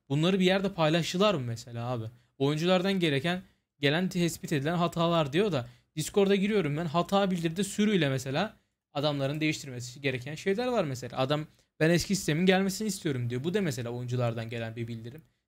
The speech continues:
Sen eski sistemi getirecek misin yani? Ne yapacaksın? İşte onları bir söylesen de yani ona göre şey yapsak yani. Bakalım, neyse beyler. Videoyu çok uzun tutmayayım. Bu kısa duyuru gibi bir video oldu. İzlediğiniz için teşekkür ederim.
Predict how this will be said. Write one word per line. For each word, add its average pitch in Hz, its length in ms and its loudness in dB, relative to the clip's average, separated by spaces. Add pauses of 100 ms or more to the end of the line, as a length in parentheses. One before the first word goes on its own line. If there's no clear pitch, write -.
Sen 143 120 -2
eski 135 260 -4
sistemi 165 260 -2
getirecek 170 440 0
misin 123 220 -8
yani? 117 360 -4 (480)
Ne 151 60 0
yapacaksın? 160 520 -2
İşte - 180 -18
onları 170 360 -2
bir 202 60 -2
söylesen 196 520 0
de 247 60 0
yani 208 340 0 (320)
ona 180 160 0
göre 151 200 0
şey 247 140 -2
yapsak 160 400 -6
yani. 123 240 -10
Bakalım, 208 380 0
neyse 196 340 0
beyler. 160 400 0 (340)
Videoyu 160 380 2
çok 185 220 -2
uzun 180 280 -4
tutmayayım. 143 420 -6
Bu 147 260 -2
kısa 156 420 -2
duyuru 143 240 0
gibi 131 280 0
bir 120 220 0
video 120 280 -2
oldu. 120 360 -4
İzlediğiniz 147 460 -8
için 123 140 -20
teşekkür 170 400 -12
ederim. 175 400 -6